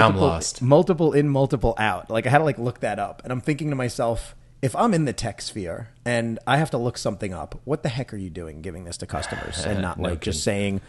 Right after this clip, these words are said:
Speaker 1: fast speed or, or multi-speed or multi-channel, whatever, you know, come up with something that at least describes what it does, right?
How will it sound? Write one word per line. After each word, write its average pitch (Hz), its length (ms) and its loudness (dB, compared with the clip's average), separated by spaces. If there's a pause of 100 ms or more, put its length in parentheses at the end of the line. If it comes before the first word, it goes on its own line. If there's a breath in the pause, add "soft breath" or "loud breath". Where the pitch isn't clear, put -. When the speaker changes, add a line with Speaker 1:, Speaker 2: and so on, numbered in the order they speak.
(480 soft breath)
Speaker 1:
fast 180 340 6
speed 98 340 -4
or, 104 200 2
or 107 180 0
multi-speed 110 840 0
or 95 240 -2
multi-channel, 113 720 0
whatever, 139 320 4
you 131 80 0
know, 120 80 2
come 160 160 0
up 165 100 2
with 160 100 0
something 147 260 0
that 110 100 0
at 110 80 -2
least 123 160 0
describes 107 580 2
what 101 140 2
it 85 100 -4
does, 113 360 4
right? 98 300 0